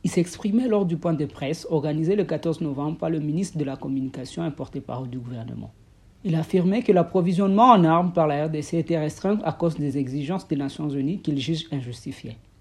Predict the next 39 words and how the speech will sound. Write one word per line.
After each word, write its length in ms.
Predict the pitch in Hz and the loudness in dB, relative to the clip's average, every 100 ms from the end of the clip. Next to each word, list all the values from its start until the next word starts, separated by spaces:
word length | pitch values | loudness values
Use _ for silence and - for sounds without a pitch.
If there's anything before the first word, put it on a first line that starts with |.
| - _ _ - - - | -20 _ _ -20 -16 -6
Il 80 | 160 | -4
suggérait 480 | 190 165 165 214 | 0 2 4 2
que 80 | 226 | 4
les 120 | 160 | 2
banques, 360 | 139 135 147 175 | 2 0 -2 -2
les 80 | 156 | -4
transporteurs 580 | 147 147 - 139 - 170 | -4 -6 -4 -6 0 -2
et 60 | |
certains 320 | 170 151 - | -2 -8 -8
fournisseurs 580 | 165 - 135 - - 131 170 - - - | -8 -4 -6 -6 -10 -10 -12 -18 -20 -6
refusent 380 | 170 175 240 247 | -2 0 4 4
de 100 | 190 | 4
travailler 680 | 165 175 160 147 147 156 175 | 2 2 0 0 0 2 2
avec 280 | - 156 151 | 2 0 -2
la 180 | 143 147 | -4 -4
R 40 | |
D 100 | 156 | -6
C 220 | 151 170 156 | -6 -6 -2
car 260 | 165 156 - | -2 -2 -4
étant 280 | 151 202 | -4 -4
sur 180 | 151 143 | -6 -6
une 160 | 143 139 | -4 -4
liste 220 | 127 - | -4 -6
noire. 280 | 131 117 113 _ _ _ _ | -8 -8 -12 _ _ _ _
Allant 240 | - 165 156 | 2 4 4
plus 180 | - 180 | 4 2
loin, 280 | 139 123 - - - _ | 2 -6 -12 -20 -20 _
le 40 | 175 | -2
chef 240 | 175 254 | 2 4
de 60 | 240 | 6
la 140 | 196 | 4
diplomatie 500 | 175 175 170 165 185 | 2 0 -2 -2 -4
congolaise 560 | 170 156 135 127 151 - | -2 0 0 -4 -8 -6
avait 220 | 160 160 | -2 0
expliqué 540 | 180 - - 226 277 - | 0 -2 -4 -2 0 2
que 120 | 208 | 0
ces 200 | 180 170 | 2 0
mesures 500 | 170 156 208 233 226 - | 2 0 2 0 0 -10
restrictives 880 | - 175 - 202 - 170 202 196 | -6 -6 -4 -6 -4 -2 -2 -2